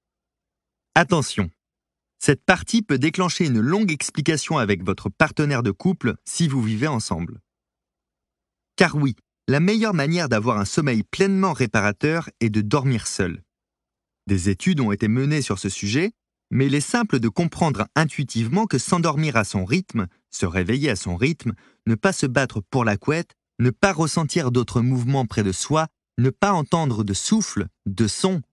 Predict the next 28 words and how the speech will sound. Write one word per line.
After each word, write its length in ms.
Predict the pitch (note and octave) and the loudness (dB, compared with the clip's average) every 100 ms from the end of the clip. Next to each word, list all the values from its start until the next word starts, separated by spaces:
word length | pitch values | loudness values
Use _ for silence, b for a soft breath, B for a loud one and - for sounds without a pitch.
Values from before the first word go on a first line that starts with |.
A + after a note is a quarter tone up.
| _ - | _ -4
ou 80 | G#2 - | -4 -2
pire, 360 | E3 B2+ - - | 0 0 -4 -6
de 80 | F#2+ | -6
ronflement, 680 | F#2 C3 - A#2 B2+ E3+ - _ _ - | 0 0 0 0 0 -2 -6 _ _ 2
améliore 460 | D3+ E3 E3 F3 | 2 4 2 0
significativement 920 | - G#3 A3 - E3 D3 - A2+ C3 D#3 | -2 0 0 0 -2 -2 -2 0 2 2
la 100 | A#2 | 2
qualité 420 | A#2+ G#2+ G2 C3+ | 0 0 0 0
de 80 | A#2 | 2
votre 280 | G2 - G2 | 0 0 -2
sommeil. 520 | - F#2+ E2 D2+ - _ _ _ _ _ _ _ _ _ _ _ _ _ _ _ _ _ _ | 0 0 0 -4 -12 _ _ _ _ _ _ _ _ _ _ _ _ _ _ _ _ _ _
En 120 | B2+ C#3 | 0 2
dormant 340 | F3 G3 A3 | 2 2 0
régulièrement 600 | D#3 D#3 D#3 C3+ B2 G#2 | 0 0 0 0 0 -2
seul, 440 | - - F#3+ D#3+ G2 _ | -2 -2 0 -2 -6 _
surtout 380 | - D3 - E3 | -2 -2 0 0
dans 80 | G#2+ | 0
les 120 | F#2+ | 0
périodes 380 | A2 A#2 C#3 A#2 | 0 0 0 0
où 40 | |
vous 140 | F#2+ F#2+ | -4 -2
devez 240 | F#2+ G2+ | 0 0
dormir 360 | F#2+ G#2 G2 - _ | 0 0 -2 -6 _
peu 200 | E3 C#3+ - _ | 0 0 -4 _
avec 260 | G2+ G2 - | -4 -2 -2
un 60 | E2 | -4
rythme 300 | G2+ F2+ E2+ | -4 -4 -6
soutenu, 500 | - C#3+ - E3+ | -4 -4 0 0